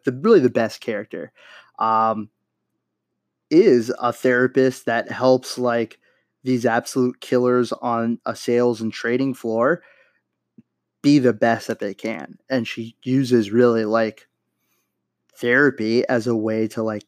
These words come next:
give them their edge or, or, or, you know, when they're lost or they're struggling, whatever it is, like, kinda get back to ground zero. And so that's what I've been going through. I try to go once a week and, and trying to,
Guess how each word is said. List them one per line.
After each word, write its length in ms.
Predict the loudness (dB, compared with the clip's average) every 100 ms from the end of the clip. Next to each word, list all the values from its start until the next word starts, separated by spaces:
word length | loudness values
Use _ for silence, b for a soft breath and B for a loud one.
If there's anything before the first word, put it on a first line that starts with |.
| -4
give 240 | -4 -2
them 260 | -2 -2 -2
their 240 | -2 -4 -2
edge 380 | -2 -2 -2 -4
or, 180 | -2 -2
or, 380 | -2 -4 -4 -6
or, 220 | -8 -8 _ -20 -2
you 100 | 0
know, 80 | 2
when 160 | 0
they're 140 | 0 0
lost 460 | 2 2 2 -4
or 140 | -4 -4
they're 220 | -2 -4
struggling, 520 | -4 0 2 2 2
whatever 300 | 0 -2 -2
it 60 | 2
is, 240 | 4 4
like, 220 | 0 -2 B B -4
kinda 200 | 0 2
get 180 | 2 2
back 180 | -2 -4
to 100 | -8
ground 440 | -6 -6 -6 -8
zero. 520 | -4 0 2 0 -2
And 140 | -8 -8
so 360 | 2 2 2 b b b b b b _ _ _ _ _ _ _ -18 0
that's 300 | 0 2 0
what 160 | 0 2
I've 280 | 2 2 0
been 160 | -2
going 260 | 2 2 0
through. 360 | -4 -2 -2 -2 B B
I 140 | -6
try 180 | 0 2
to 80 | 4
go 100 | 4
once 380 | 4 2 2
a 40 | -2
week 440 | -2 -2 -2 0
and, 180 | 0 0
and 180 | -2 -4
trying 260 | 0 0 0
to, 200 | -2